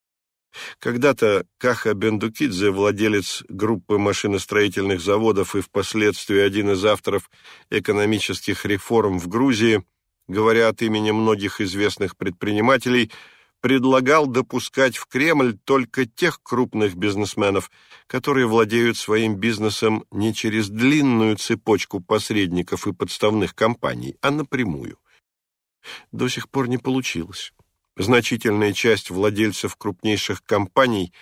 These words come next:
по-прежнему остаётся в тени.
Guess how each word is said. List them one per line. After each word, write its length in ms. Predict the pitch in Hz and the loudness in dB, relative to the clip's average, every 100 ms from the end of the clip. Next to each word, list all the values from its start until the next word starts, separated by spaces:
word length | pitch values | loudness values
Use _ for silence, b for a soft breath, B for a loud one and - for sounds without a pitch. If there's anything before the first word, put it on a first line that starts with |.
| b b b b _ | b b b b _
по-прежнему 680 | 120 117 143 135 104 95 90 | -2 0 0 0 0 0 -2
остаётся 560 | 85 95 95 98 - | -2 -4 -2 -2 -6
в 80 | 87 | -12
тени. 340 | - 69 101 | -10 -10 -12